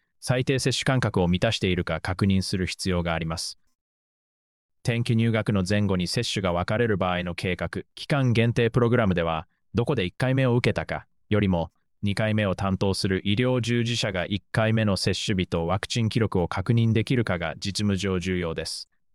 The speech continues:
入学前に一回目を受け、大学のある都市で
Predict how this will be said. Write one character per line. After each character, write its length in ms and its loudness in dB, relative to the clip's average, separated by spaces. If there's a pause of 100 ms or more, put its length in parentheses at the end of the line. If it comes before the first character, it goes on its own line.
入 140 2
学 220 0
前 220 2
に 180 2
一 140 -2
回 220 2
目 140 2
を 100 4
受 300 0
け、 80 -14 (1400)
大 180 2
学 200 0
の 100 4
あ 60 2
る 80 2
都 140 0
市 120 -2
で 260 0